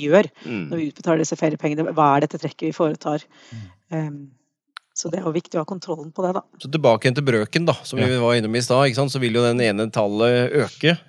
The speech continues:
Speaker 2: Feriedagene vil jo øke,
Speaker 3: Mm.
Speaker 2: så hvis du har, eh, seks dagers uke, så er det seks ganger seks uker. Da er det seksogtredve dager, ikke sant?
Speaker 3: Mm.
Speaker 2: Og delt på seksogtjue, eller, eh, enogtjue, sjuogseksti, eller toogtjue deler.
Speaker 3: Men jeg vil bare
Speaker 2: Da
Speaker 3: få,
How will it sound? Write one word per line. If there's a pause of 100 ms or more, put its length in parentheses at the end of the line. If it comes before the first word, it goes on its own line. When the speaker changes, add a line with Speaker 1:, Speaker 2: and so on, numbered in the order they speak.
(160)
Speaker 2:
Feriedagene
vil
jo
øke, (140)
Speaker 3:
Mm.
Speaker 2:
så
hvis
du
har,
eh,
seks
dagers
uke,
så
er
det
seks
ganger
seks
uker. (720)
Da
er
det
seksogtredve
dager,
ikke
sant?
Speaker 3:
Mm.
Speaker 2:
Og
delt
på
seksogtjue,
eller, (320)
eh,
enogtjue,
sjuogseksti,
eller
toogtjue
deler. (120)
Speaker 3:
Men
jeg
vil
bare
Speaker 2:
Da
Speaker 3:
få,